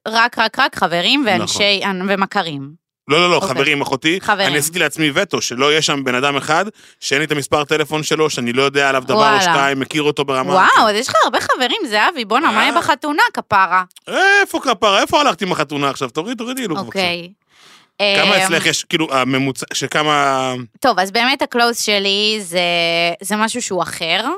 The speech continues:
Speaker 1: מהקלוז שלך. אמ, גם, גם יש שני סוגים של קלוזים, בוא נדבר על זה. יש קלוז שהוא באמת יותר אישי, שזה הקלוז שיש לרוב האנשים,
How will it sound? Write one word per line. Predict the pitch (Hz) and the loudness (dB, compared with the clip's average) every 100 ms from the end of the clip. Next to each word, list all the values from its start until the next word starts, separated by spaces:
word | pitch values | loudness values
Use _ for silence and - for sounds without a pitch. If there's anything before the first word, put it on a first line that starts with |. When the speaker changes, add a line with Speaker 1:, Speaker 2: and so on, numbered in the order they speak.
| 440 | -8
Speaker 1:
מהקלוז | 196 185 180 175 | -4 -4 -2 -6
שלך. | - 165 - 170 320 - _ _ _ _ _ | -4 -8 -2 0 0 -2 _ _ _ _ _
אמ, | 190 185 180 175 175 175 175 175 170 _ _ 196 | -2 0 0 0 -2 -2 -6 -8 -12 _ _ -8
גם, | 190 196 196 | -4 -4 -4
גם | 208 | -2
יש | 247 - | -2 -2
שני | - 277 | -2 -4
סוגים | - 254 254 | -4 -6 -6
של | 247 - | -4 -4
קלוזים, | - 247 220 175 170 | 2 0 0 -6 -4
בוא | 196 | -2
נדבר | 208 214 | 0 0
על | 226 180 | 0 -2
זה. | 151 | -6
יש | 170 - | -8 -4
קלוז | 196 185 | -4 -4
שהוא | - | -4
באמת | 175 180 180 | -6 -6 -8
יותר | 175 185 | -6 -6
אישי, | 170 - - 170 185 311 | -6 -6 -6 -8 -2 -2
שזה | - 208 226 | -2 -2 -2
הקלוז | 233 220 | -2 -4
שיש | - 202 202 | -4 -6 -2
לרוב | 175 185 185 | 0 0 2
האנשים, | 190 165 - 165 175 | 0 -2 -10 -8 -4